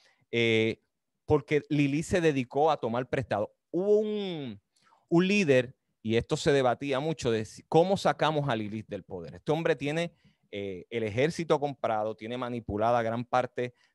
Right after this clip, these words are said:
de, del Congreso. ¿Cómo? Y hubo un líder que dijo, "La única manera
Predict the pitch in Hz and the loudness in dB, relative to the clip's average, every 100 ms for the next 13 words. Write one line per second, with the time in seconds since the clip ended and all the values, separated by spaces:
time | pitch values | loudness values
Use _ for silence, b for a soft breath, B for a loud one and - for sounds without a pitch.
0 | - 104 113 110 107 104 95 80 - _ | -14 0 2 2 0 -2 -4 -8 -16 _
1 | _ 110 123 - 120 120 131 113 117 104 | _ 2 2 4 4 6 4 2 0 -4
2 | - 170 151 107 - _ _ _ - 139 | 4 6 6 2 -8 _ _ _ -4 -2
3 | 156 175 170 165 175 156 135 139 143 123 | 0 0 0 0 4 4 2 2 4 6
4 | 120 156 175 165 143 131 127 90 73 | 4 2 -2 0 0 0 -2 -4 -8